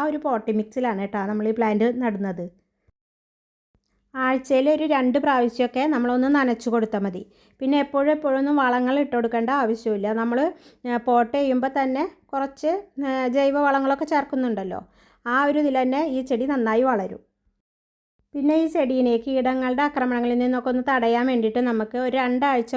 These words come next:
കൂടുമ്പോൾ വേപ്പെണ്ണ ഒന്ന് സ്പ്രേ ചെയ്ത് കൊടുക്കുക. അത് രണ്ട് എം എൽ വേപ്പെണ്ണ എടുത്തിട്ട് ഒരു ലിറ്റർ വെള്ളത്തിൽ ഡൈല്യൂട്ട് ചെയ്തിട്ട് സ്പ്രേ ചെയ്ത് കൊടുക്കുക ട്ടോ. പിന്നെ ചീച്ചൽ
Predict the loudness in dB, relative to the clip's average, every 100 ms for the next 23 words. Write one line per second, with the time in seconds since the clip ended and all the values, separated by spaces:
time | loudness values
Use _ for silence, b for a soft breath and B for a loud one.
0 | -2 0 0 0 -2 -2 B B B 0
1 | 2 2 0 0 0 -2 -6 -8 -4 -2
2 | -2 -4 0 0 2 0 0 -2 -6 -12
3 | b b b -6 -2 0 -2 -4 -2 0
4 | 2 2 2 2 0 2 2 0 -2 -2
5 | 0 -2 -4 -6 -4 -2 -2 -2 -2 -4
6 | 0 2 2 0 0 -2 0 0 0 0
7 | -2 -2 -2 -4 -6 -2 -2 0 -2 -2
8 | -4 -6 -10 -8 -8 -10 _ _ _ _
9 | _ _ _ _ _ _ _ _ _ _
10 | -6 0 0 0 0 -2 -2 -2